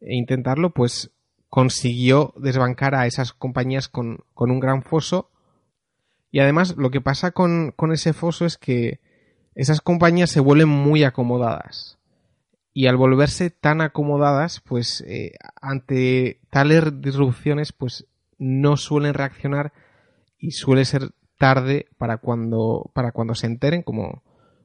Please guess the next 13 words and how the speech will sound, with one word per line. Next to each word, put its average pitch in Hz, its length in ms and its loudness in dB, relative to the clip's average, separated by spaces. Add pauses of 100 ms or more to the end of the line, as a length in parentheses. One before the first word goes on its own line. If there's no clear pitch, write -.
como 120 260 2
ha 120 40 2
sido 127 340 2
el 120 140 2
caso 120 320 -2
de 113 180 0
Netflix. - 580 -10 (1040)
Por 135 140 0
lo 123 120 4
tanto, 123 440 -2 (640)
importa 143 480 0
el 180 120 2
foso, 202 580 -4